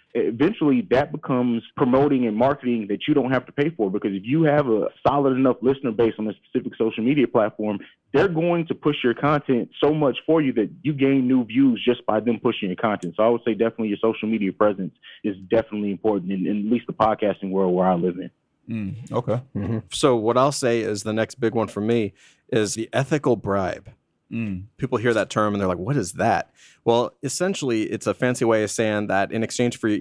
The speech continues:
Speaker 3: email address, I'm gonna give you something in return.
Speaker 2: Right.
Speaker 3: And everything, even people who don't know what an ethical bribe is, even if they're not used to "give me this for that," we all do it. A podcast can be an ethical bribe.
Speaker 2: Absolutely.
Speaker 3: If, if you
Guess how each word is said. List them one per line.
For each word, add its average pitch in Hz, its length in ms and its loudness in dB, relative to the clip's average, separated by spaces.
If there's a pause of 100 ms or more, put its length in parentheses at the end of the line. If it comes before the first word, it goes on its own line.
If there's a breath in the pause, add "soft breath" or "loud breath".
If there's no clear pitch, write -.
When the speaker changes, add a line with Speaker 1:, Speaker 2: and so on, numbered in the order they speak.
Speaker 3:
email 117 240 2
address, 87 440 -4 (240)
I'm 107 100 0
gonna 110 140 0
give 156 140 2
you 117 60 0
something 95 220 -4
in 95 60 -2
return. 82 400 -4
Speaker 2:
Right. 107 240 -2 (180 loud breath)
Speaker 3:
And 107 460 0
everything, 139 880 -2
even 156 240 0
people 156 240 0
who 135 80 2
don't 127 160 2
know 117 80 0
what 110 100 0
an 110 100 -4
ethical 104 280 -2
bribe 98 340 2
is, 92 240 -2
even 95 180 -4
if 92 140 -8
they're 95 160 2
not 98 240 -2
used 95 220 -6
to 95 360 2
"give 110 160 0
me 113 120 -2
this 101 160 0
for 101 140 -2
that," 95 300 0 (220 soft breath)
we 170 140 4
all 143 160 2
do 135 160 0
it. 90 140 -6 (220)
A - 80 -8
podcast 110 680 -2 (180)
can 113 180 -6
be 104 240 -2
an 104 140 -2
ethical 101 300 -4
bribe. 87 400 0
Speaker 2:
Absolutely. 120 400 -2
Speaker 3:
If, - 60 -6
if 113 120 -2
you 147 380 2